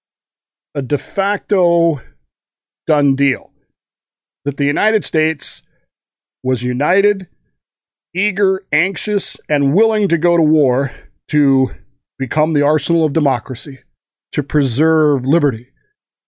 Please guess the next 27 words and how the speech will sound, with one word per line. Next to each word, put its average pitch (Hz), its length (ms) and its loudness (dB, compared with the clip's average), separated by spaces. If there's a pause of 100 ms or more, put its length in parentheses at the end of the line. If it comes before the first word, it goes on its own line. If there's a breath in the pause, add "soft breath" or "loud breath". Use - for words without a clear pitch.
and 160 180 0
that 156 140 0
everybody 190 380 0
was 151 160 2
on 143 200 2
board. 170 400 0 (1200)
Nothing 220 340 0
is 226 120 0
further 180 300 2
from 147 180 0
the 131 100 2
truth. - 540 -4 (100)
I 139 40 -2
mean, 147 140 2
it 160 100 0
really 170 260 2
isn't. 143 300 -2 (500)
There 170 160 2
was 180 240 0
a 151 240 -4 (640)
huge, 180 640 0 (460)
let's 233 240 -4
just - 160 -2
call 190 280 2
it 147 120 -2 (360 soft breath)
almost 208 360 0
Vietnam-esque, 147 1300 -2